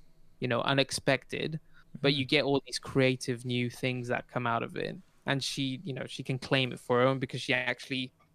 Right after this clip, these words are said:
Speaker 1: was courageous enough to do all those, um, you know, experiments with different ways of creating music.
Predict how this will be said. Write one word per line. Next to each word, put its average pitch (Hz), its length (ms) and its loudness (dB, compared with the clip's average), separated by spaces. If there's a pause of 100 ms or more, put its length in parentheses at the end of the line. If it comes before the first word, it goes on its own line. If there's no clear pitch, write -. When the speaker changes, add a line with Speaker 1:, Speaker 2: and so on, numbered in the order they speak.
(240)
Speaker 1:
was 135 200 0
courageous 135 640 2
enough 123 280 -2
to 127 100 -12
do 123 240 0
all 120 140 0
those, 120 380 -6
um, 120 380 -4 (840)
you 127 80 -4
know, 120 200 -8 (380)
experiments 131 840 0
with 127 280 0
different - 540 -6 (280)
ways 127 280 0
of 120 220 -8 (400)
creating 120 300 0
music. - 460 -6